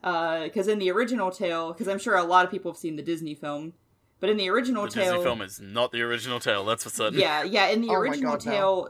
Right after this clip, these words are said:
Speaker 1: she, the mermaid doesn't get the guy. The guy goes with the girl who he thought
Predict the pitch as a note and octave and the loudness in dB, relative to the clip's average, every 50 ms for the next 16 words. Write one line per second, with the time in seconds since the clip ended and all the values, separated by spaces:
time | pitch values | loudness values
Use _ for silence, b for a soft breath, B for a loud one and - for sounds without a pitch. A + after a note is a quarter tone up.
0 | - - - - - - A3 G#3+ A#3 A#3+ A#3+ A#3 A3+ G#3 - - - - F3 G3+ | -10 -12 -12 -10 -8 -8 -6 -6 -4 -4 -4 -2 -2 -2 -2 -4 -8 -6 -6 -4
1 | G3+ G#3 G#3+ B3 B3+ A#3+ A#3 F#3 F3 G3+ G3+ G3+ G3+ G#3+ - F3 E3+ G#3 - - | -2 0 0 0 0 0 -2 -2 0 0 2 2 0 -2 -4 -2 -4 -4 -4 -2
2 | - F3 E3 - F#3 F3+ F3 E3+ D#3+ E3 D3 E3+ F3 E3 F3 E3 E3 E3+ F3 F3 | -6 -8 -4 0 2 2 2 2 2 0 0 -2 -2 0 -2 0 0 2 0 0
3 | D#3+ F3 E3+ E3+ E3+ D#3+ E3 D#3 D#3 E3+ E3+ E3+ E3+ - - E3+ E3 - E3 E3 | 0 -2 -2 -2 -2 -4 -6 -4 -2 -2 -2 -2 -4 -6 -6 -6 -6 -4 -6 -6
4 | D#3+ D#3+ E3 E3+ E3+ F3+ G3 E3+ E3 E3+ - - F#3+ F3+ F3 - - - F#3+ E3 | -4 -4 -4 -6 -4 0 0 0 0 -2 -4 -8 -8 -8 -8 -10 -6 -2 0 0
5 | D#3+ D#3 D3+ - | 0 0 -2 -4